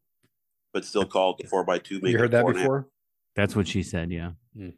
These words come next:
Speaker 1: Yeah, the extra inch matters.
Speaker 2: Too
Speaker 1: Um,
Speaker 2: easy.
Speaker 1: but, uh, man, that,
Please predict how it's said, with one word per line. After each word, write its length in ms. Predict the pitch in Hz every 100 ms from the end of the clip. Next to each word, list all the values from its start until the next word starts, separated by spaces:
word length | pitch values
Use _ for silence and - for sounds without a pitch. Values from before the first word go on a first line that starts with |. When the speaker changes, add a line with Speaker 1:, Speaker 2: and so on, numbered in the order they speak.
| -
Speaker 1:
Yeah, 100 | 85
the 100 | 87
extra 300 | 104 - -
inch 460 | 101 98 - - - _ _ -
matters. 640 | 85 80 80 80 76 - _
Speaker 2:
Too 60 | 87
Speaker 1:
Um, 200 | 87 85
Speaker 2:
easy. 120 | 90
Speaker 1:
but, 300 | 107 101 90 - _ _ _ _ _ _ _ _ _ 82
uh, 480 | 92 87 85 73 71 - _ _
man, 260 | - 92 85
that, 200 | 92 -